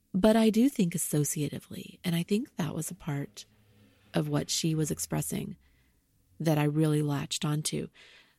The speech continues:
There, for me, is a constant leapfrogging of information. And I don't think this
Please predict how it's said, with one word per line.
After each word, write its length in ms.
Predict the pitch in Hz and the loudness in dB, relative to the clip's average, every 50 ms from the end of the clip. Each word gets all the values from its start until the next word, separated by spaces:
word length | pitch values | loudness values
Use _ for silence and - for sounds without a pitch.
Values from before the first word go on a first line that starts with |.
| _ _ - | _ _ 0
There, 420 | 175 190 180 180 185 190 180 - _ _ _ _ _ _ _ _ _ - | 4 4 6 6 6 4 2 0 _ _ _ _ _ _ _ _ _ -4
for 160 | - - 196 | 2 4 4
me, 360 | 185 160 139 139 151 202 226 - | 6 6 4 4 2 2 0 2
is 160 | - 214 208 | 2 2 2
a 60 | 226 214 | 2 0
constant 840 | - 233 220 240 294 294 - - - 302 302 302 - _ - - - _ _ _ _ _ _ _ _ _ _ _ _ _ _ _ _ _ _ _ _ _ _ - | 0 2 2 2 2 0 -2 -2 0 0 0 -2 -4 _ -8 -10 -10 _ _ _ _ _ _ _ _ _ _ _ _ _ _ _ _ _ _ _ _ _ _ 0
leapfrogging 1000 | 190 190 202 233 262 - - - - 165 147 143 135 139 139 139 139 143 151 - _ _ _ _ _ _ - | 2 4 4 4 2 0 -4 -8 -6 -4 -4 -2 -4 -4 -4 -4 -6 -8 -10 -12 _ _ _ _ _ _ -6
of 140 | - 160 147 | -4 -2 -2
information. 800 | 147 143 147 - 151 147 147 156 160 - - - - - - - - - - - - - | -2 -2 -4 -4 -4 -4 -4 -4 -4 -6 -8 -8 -10 -12 -14 -16 -16 -18 -20 -14 -2 2
And 100 | 214 214 | 6 6
I 80 | 233 233 | 8 8
don't 240 | 262 294 381 415 | 8 6 4 4
think 260 | - 208 160 160 156 - | 4 4 4 4 2 2
this 380 | 165 151 151 - - - - | 2 2 2 2 -2 -8 -2